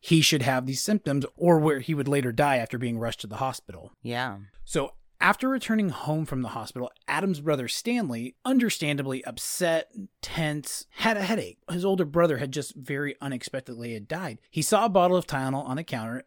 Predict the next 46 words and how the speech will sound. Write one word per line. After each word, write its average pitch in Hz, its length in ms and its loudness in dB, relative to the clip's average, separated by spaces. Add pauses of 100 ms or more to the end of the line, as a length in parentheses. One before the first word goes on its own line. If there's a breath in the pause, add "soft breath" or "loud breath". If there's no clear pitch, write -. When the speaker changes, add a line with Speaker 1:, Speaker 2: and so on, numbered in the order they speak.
Speaker 1:
and 151 100 -4
he 156 60 -2
took - 180 0
a 202 60 0
pill 120 220 -2
or 110 80 -4
two 123 200 -6
from 123 180 -6
the 127 60 -2
bottle. 170 400 -2
His 123 160 -2
wife, 135 180 -2
Teresa, 151 500 0
who 156 480 0
also 143 340 2
was 156 160 2
going 151 280 0
through 139 160 -4
very 135 440 0
similar 139 640 0
emotions, 127 800 -2
also 160 360 0
grabbed 123 300 -4
a 117 40 -8
pill 120 400 -8
or 117 60 -14
two 123 200 -8
from 127 140 -6
the 117 80 -6
bottle. 110 480 -8
Both 185 180 8
of 214 60 -2
them 220 160 2
collapsed 156 420 0
in 127 140 -8
similar 165 580 0
symptoms 139 460 -4
to - 160 -8
Adam, 120 320 -2 (180 soft breath)
and 147 200 -4
both 175 240 6
later 160 320 0
died 127 280 -2
as 107 140 -8
well. 113 240 -4
So 117 380 -8